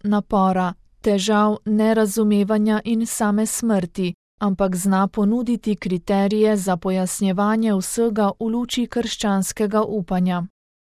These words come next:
Papež je ob koncu še izpostavil zmožnost poslušanja in pogovarjanja. Družina mora biti prostor,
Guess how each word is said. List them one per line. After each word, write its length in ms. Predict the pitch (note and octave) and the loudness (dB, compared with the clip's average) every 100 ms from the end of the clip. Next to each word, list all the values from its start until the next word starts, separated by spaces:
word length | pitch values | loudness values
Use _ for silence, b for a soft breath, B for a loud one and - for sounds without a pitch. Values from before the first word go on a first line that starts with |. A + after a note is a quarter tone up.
| _ - | _ -2
Papež 460 | G3 F#3 G#3 - | -2 0 -2 0
je 80 | A3 | 0
ob 100 | G#3 | 0
koncu 460 | - A3 A3+ - A#3+ | -2 0 0 -2 -2
še 220 | A#3+ A3+ | 0 0
izpostavil 840 | A3 - G#3+ - A3+ A#3 A#3 A#3 | -2 -2 -2 0 0 0 2 0
zmožnost 720 | G#3 G#3+ A3+ A#3+ A#3 A#3 - - | 0 0 0 0 0 -2 -2 -4
poslušanja 840 | G3 - A#3 A#3+ - A#3+ A#3 A3+ A#3 | -4 -2 -4 -4 -2 0 2 0 0
in 180 | A#3 | -4
pogovarjanja. 920 | A#3 A#3 A#3 A3 G3+ F#3 F#3 F3+ F3+ F3 - _ _ _ _ | -2 -2 0 0 0 2 0 0 0 -2 -8 _ _ _ _
Družina 640 | F3+ G3 G3 G3 A3 A#3 | -4 0 0 0 2 4
mora 300 | A3+ G3 F#3+ | 4 4 2
biti 320 | G3 G#3 - F#3 | 0 0 -2 -2
prostor, 640 | G3 G3 G#3+ - G#3+ | 0 0 0 0 -2